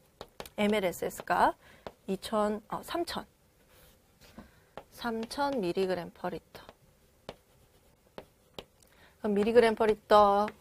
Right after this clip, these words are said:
없어지고, 큐빅미터, 큐빅미터 없어지고, 남는 거는요, 네, per day로 나오는데, 근데 그 per day만 나오는 게 아니라 킬로그램, 비오디 킬로그램, 그죠? 요 그대로 적어주세요. 그다음 밑에는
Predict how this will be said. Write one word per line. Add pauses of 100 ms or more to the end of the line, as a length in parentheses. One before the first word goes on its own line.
없어지고,
큐빅미터,
큐빅미터
없어지고, (460)
남는
거는요, (280)
네, (380)
per
day로
나오는데,
근데 (340)
그
per
day만
나오는
게
아니라 (120)
킬로그램,
비오디
킬로그램, (100)
그죠? (100)
요
그대로
적어주세요. (260)
그다음
밑에는